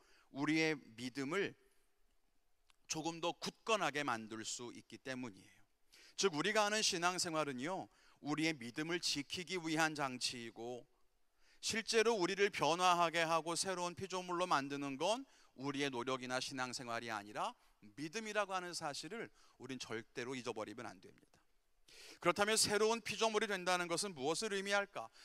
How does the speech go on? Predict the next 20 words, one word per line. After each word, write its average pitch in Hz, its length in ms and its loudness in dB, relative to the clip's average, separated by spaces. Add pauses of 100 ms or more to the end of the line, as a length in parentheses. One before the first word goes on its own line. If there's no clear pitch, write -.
(100)
진정으로 185 560 2
부활의 170 640 4
은혜를 156 340 0
경험한다는 139 580 2
것이 135 200 -2
어떤 127 280 -4
것인가? 110 600 -6 (640)
우리가 120 280 -2
성도라고 147 560 -2
하는 147 160 -4
건 175 100 -4
어떤 170 300 -6
의미가 165 300 0
있나? 117 320 -6 (260)
오늘 131 180 -4
말씀을 123 420 0
통해 127 180 -8
함께 123 220 -6
생각해 127 440 -6
보며 123 380 -8